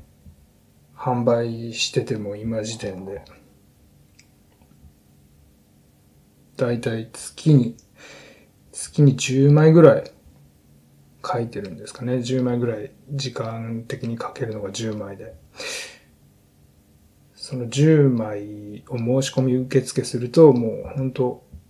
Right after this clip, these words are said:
十分ぐらいで一般になっちゃうぐらいの、ちょっと人気のある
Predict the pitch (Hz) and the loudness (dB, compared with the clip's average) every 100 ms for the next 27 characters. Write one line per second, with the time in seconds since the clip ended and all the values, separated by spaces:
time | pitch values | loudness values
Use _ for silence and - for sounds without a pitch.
0 | _ - - _ _ _ _ _ _ _ | _ -20 -20 _ _ _ _ _ _ _
1 | _ _ _ _ _ _ _ _ _ 135 | _ _ _ _ _ _ _ _ _ -8
2 | 120 123 - 156 143 131 104 104 - _ | -6 -4 4 6 8 6 2 -6 -14 _
3 | _ _ _ _ _ _ _ - 143 - | _ _ _ _ _ _ _ -4 -2 4
4 | 123 117 117 - 113 107 110 98 95 - | 2 2 -4 -6 -6 -6 -6 -6 -10 -16
5 | - - _ _ _ _ _ _ _ _ | -20 -20 _ _ _ _ _ _ _ _
6 | _ _ _ _ _ _ _ _ _ _ | _ _ _ _ _ _ _ _ _ _
7 | _ _ _ _ _ _ _ _ _ _ | _ _ _ _ _ _ _ _ _ _
8 | _ _ _ _ _ - - 135 131 120 | _ _ _ _ _ -14 -2 -2 0 -2
9 | 123 120 123 117 110 110 | -2 0 0 -2 -4 -10